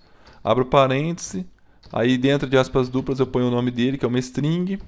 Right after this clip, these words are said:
que vai ser a situação. E onde eu pego a situação? Dentro do pedido também, ó. Nesse pedido aqui vai ter tudo aqui dentro dele, ó. Vai vir tudo aqui dentro desse pedidinho aqui, ó.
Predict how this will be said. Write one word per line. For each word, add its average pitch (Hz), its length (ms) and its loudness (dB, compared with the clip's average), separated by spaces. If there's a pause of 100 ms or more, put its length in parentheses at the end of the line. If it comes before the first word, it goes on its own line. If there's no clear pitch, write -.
(520)
que - 60 -12
vai 110 100 -2
ser 123 80 -6
a 120 40 -4
situação. 143 800 0
E 170 80 0
onde 226 160 4
eu 208 60 4
pego 160 200 0
a 156 40 2
situação? 143 600 0 (420)
Dentro 170 340 0
do 214 80 0
pedido 208 400 0
também, 196 460 2
ó. 104 160 0 (140)
Nesse 135 220 -2
pedido 160 320 -2
aqui 139 220 -2
vai 180 100 8
ter 196 460 2 (160)
tudo 220 220 -2
aqui 254 100 -2
dentro 240 320 2
dele, 139 300 4
ó. 98 140 2
Vai 110 120 -6
vir 131 140 -4
tudo 196 160 -6
aqui 202 120 -4
dentro 185 400 -2 (460)
desse 143 180 -8
pedidinho 170 440 -4
aqui, 131 240 -2
ó. 95 120 0